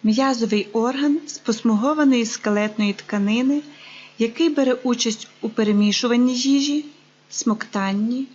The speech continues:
ковтанні. Завдяки рецепторам язика визначається смак їжі, виникає відчуття апетиту і відбувається секреція слини та шлункового соку. Язик –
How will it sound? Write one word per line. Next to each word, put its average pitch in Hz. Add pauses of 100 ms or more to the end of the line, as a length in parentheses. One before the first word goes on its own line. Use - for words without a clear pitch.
(200)
ковтанні. 208 (1040)
Завдяки 226
рецепторам 247
язика 226 (340)
визначається 294
смак 254
їжі, 202 (460)
виникає 311
відчуття 240
апетиту 262
і 240
відбувається 247
секреція 214
слини 208
та 240
шлункового 202
соку. 190 (1000)
Язик – 214